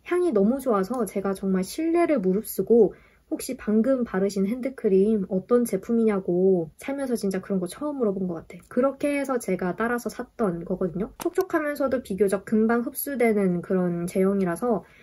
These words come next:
뭐 미끌거리거나 너무 끈적거리거나 하지 않습니다. 굉장히,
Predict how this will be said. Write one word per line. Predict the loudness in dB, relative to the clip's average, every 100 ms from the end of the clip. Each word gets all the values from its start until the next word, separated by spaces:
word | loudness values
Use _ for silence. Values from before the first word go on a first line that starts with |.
| _
뭐 | -4 -2
미끌거리거나 | -4 -4 -4 2 2 4 2 4 4
너무 | 4 2
끈적거리거나 | 0 -4 -6 -4 0 0 0 -4 -12
하지 | -12 -6
않습니다. | -6 -6 -4 -6 -6 -16 _
굉장히, | -4 -2 0 0 0 0 -4